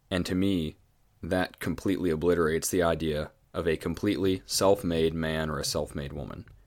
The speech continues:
Now let me tell you this. Jesus died to cover our sins and to save you. Now we're getting into the definition of self-esteem, the explanation here.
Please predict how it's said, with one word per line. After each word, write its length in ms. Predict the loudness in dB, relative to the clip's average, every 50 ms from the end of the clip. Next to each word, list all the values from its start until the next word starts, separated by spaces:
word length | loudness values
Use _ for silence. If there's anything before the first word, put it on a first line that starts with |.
| _ -20 -20 -20 _ _ _ _ -20 -20 _ _ _ _ _ -20 -20 -20 _ _ _ _ -6
Now 200 | -2 0 2 2
let 140 | 2 0 0
me 120 | -2 -4
tell 180 | -4 -2 -2 -2
you 100 | 0 2
this. 480 | 4 4 4 4 4 0 -2 -2 -2 -6 _ _ _ _ _ _ _ _ _ _ _ _ _ _ _ _ _ _ _ _ _ _ _ _ _ _ -14 -8
Jesus 360 | -4 -2 0 0 0 0 -2
died 580 | -2 0 2 4 4 4 4 2 0 -2 -6 -8 -16 -20 _ _
to 100 | -14 -12
cover 360 | -4 0 0 2 4 6 6
our 140 | 6 4 4
sins 580 | 2 0 -2 -2 -2 -2 -4 -4 -4 -6 -8 -10 _ _ _ -10
and 100 | -8 -4
to 100 | -4 -2
save 320 | 0 2 2 2 0 -2 -4
you. 240 | -8 -10 -12 -14 -14 _ _ _ _ _ _ _ _ _ _ _ _ _ _ _ _ _ _ _ _ _ _ _ _ _ _ _ _ _ _ _ _ -4
Now 180 | 0 4 4 6
we're 100 | 6 6
getting 240 | 4 4 4 4
into 400 | 2 2 2 0 0 0 0 0
the 100 | 0 0
definition 540 | 0 0 0 0 0 -2 -4 -4 -4 -4 -6
of 80 | -4 -4
self-esteem, 760 | -2 -2 -2 -4 -4 -4 -6 -4 -4 -6 -8 -8 -10 -12 -8
the 100 | -2 -2
explanation 600 | -2 -2 -2 -4 -6 -4 -4 -4 -4 -6 -8 -10 -10
here. 260 | -10 -12 -12 -14 -16